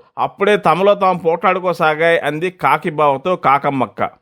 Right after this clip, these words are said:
"వాటికి ఆ జ్ఞానం లేకపోవడం మనకే మేలు" అన్నాడు కాకి బావ. దూరాన ఉన్న మురుగుంటలో నుంచి పంది మామయ్య కుక్కలను ఓ కంటితో చూస్తున్నాడు. ఇంతలో గోడ మీద నుంచి పుల్లాకులు కట్ల కట్లగా పడసాగాయి.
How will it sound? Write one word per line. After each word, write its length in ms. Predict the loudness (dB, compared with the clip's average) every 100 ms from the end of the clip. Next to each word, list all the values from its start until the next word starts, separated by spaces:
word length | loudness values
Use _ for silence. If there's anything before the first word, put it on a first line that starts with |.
| -4
"వాటికి 400 | 2 2 0 -4
ఆ 40 |
జ్ఞానం 420 | -6 -4 -4 -4 -2
లేకపోవడం 500 | -4 -4 -6 -6 -6
మనకే 320 | -6 -4 -2
మేలు" 440 | -2 0 -2 -2 -2
అన్నాడు 300 | 0 2 0
కాకి 280 | 0 -2 -2
బావ. 320 | 0 0 -2 _ -8
దూరాన 480 | 2 4 6 2 0
ఉన్న 200 | -4 -6
మురుగుంటలో 640 | -6 -6 -6 -8 -6 -6
నుంచి 560 | -6 -8 -6 -6 -6 -10 _
పంది 220 | 0 2
మామయ్య 600 | 4 4 4 2 2 0 -4 _ _
కుక్కలను 600 | -14 -4 0 2 0 0
ఓ 120 | 0
కంటితో 420 | 0 0 -2 -2 -2
చూస్తున్నాడు. 420 | -4 -4 -2 -4 -8 -10
ఇంతలో 460 | -4 2 4 4
గోడ 320 | 2 2 2 2
మీద 160 | -2
నుంచి 420 | -4 -6 -6 -6
పుల్లాకులు 760 | -6 -6 0 2 2 2 0 2
కట్ల 240 | -2 -2 -4
కట్లగా 360 | -4 -2 -2
పడసాగాయి. 640 | 2 0 2 2 2 0